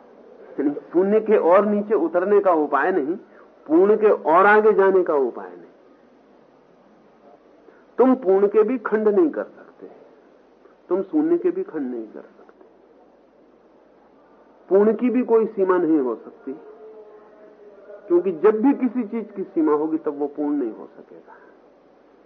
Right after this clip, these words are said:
क्योंकि उसका मतलब हुआ कि सीमा के बाहर फिर कुछ शेष रह जाएगा, और अगर कुछ बाहर शेष रह गया तो पूर्णता कैसी? फिर ये अपूर्णता हो जाएगी। जहां मेरा घर खत्म होता है तुम्हारा घर शुरू हो जाता है, मेरे घर की सीमा पर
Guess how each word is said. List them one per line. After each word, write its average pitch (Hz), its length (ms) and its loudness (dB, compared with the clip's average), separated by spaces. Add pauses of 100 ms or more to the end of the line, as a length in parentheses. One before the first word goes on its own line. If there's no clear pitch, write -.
(320)
क्योंकि 165 220 -2
उसका 170 240 -4
मतलब 165 300 -2
हुआ 190 200 0
कि 170 120 -6
सीमा 170 400 -2
के 135 220 -4
बाहर 131 280 -2
फिर 196 180 -4
कुछ 185 180 -6
शेष 135 300 -2
रह 107 160 -8
जाएगा, 107 420 -10 (960)
और 160 160 2
अगर 226 200 4
कुछ 214 220 -6
बाहर 185 340 2
शेष 220 300 0
रह 165 160 -2
गया 165 200 -2
तो 170 120 -6
पूर्णता 196 440 -4
कैसी? - 360 -16 (920)
फिर 185 140 -2
ये 190 120 2
अपूर्णता 135 400 -4
हो 92 180 -12
जाएगी। - 400 -16
जहां 147 260 0
मेरा 160 260 -2
घर 143 260 -4
खत्म 160 280 -8
होता 147 220 -6
है 170 80 -2
तुम्हारा 160 360 -4
घर 165 140 -8
शुरू 202 260 -8
हो 196 160 -8
जाता - 300 -20
है, - 1200 -10
मेरे 262 400 6
घर 185 260 2
की 220 180 -6
सीमा 190 400 -2
पर 147 360 -6